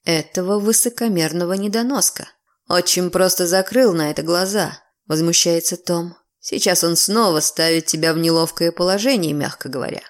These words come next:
"Не кипятись", тепло говорю я, гладя приятеля по плечу.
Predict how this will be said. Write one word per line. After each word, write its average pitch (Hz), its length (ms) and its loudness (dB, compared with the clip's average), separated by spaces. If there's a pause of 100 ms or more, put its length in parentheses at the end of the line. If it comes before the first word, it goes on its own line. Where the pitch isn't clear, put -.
(340)
"Не 254 160 0
кипятись", 226 920 -4 (140)
тепло 202 340 0
говорю 208 300 4
я, 254 300 4
гладя 226 420 2
приятеля 208 540 -2
по 220 100 -10
плечу. 214 500 -4